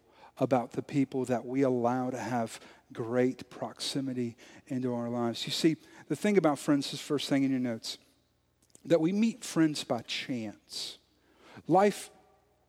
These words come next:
by chance, by God's providence, brings about friendships, but we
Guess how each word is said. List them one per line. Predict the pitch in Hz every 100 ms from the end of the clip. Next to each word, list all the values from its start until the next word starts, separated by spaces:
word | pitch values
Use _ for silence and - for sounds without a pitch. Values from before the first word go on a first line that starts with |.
| _ _ _ _ _ _ _ _ _
by | 151 139
chance, | - - 160 139 117 - - - - - - _ _ _ _
by | 147
God's | 151 185 165 -
providence, | - - 165 151 135 127 113 110 - - - - _ _ _ _ _ _ _ _ _ _ _ _
brings | 160 139 -
about | 131 131 127
friendships, | - 139 135 - 120 -
but | - 139 135
we | 160 131 202 226 175